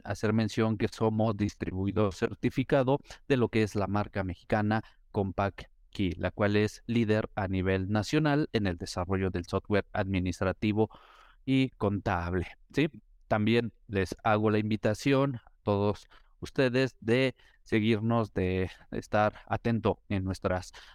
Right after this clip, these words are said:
eh, publicaciones a través de nuestras redes sociales. Nos van a encontrar como Taxa Sistemas, eh, lo pueden buscar ya sea en las redes de Facebook, en las redes de Instagram, LinkedIn, YouTube, entre otras. O igual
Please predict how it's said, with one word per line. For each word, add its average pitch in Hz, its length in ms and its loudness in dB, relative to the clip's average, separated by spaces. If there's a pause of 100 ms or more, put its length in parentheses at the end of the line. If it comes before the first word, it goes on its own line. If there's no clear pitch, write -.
(120)
eh, 98 160 -4
publicaciones 104 800 0
a 92 80 0
través 101 240 0
de 101 80 0
nuestras 95 300 -4
redes 104 320 2
sociales. 143 640 0 (280)
Nos 104 160 -2
van 110 200 2
a 110 60 2
encontrar 107 760 0
como 123 460 2 (200)
Taxa - 320 -2
Sistemas, 123 720 0 (320)
eh, 95 240 0
lo 87 120 -6
pueden 101 280 2
buscar 98 520 -2
ya 95 200 2
sea 101 280 0
en 92 100 -2
las 90 80 -2
redes 90 260 -2
de 90 100 -4
Facebook, 113 600 0 (100)
en 87 100 -4
las 92 300 -6
redes 92 300 -2
de 85 80 -2
Instagram, 110 580 2 (240)
LinkedIn, 110 600 0
YouTube, 113 560 0
entre 98 400 0
otras. 90 480 -2 (220)
O 131 300 0
igual 127 540 4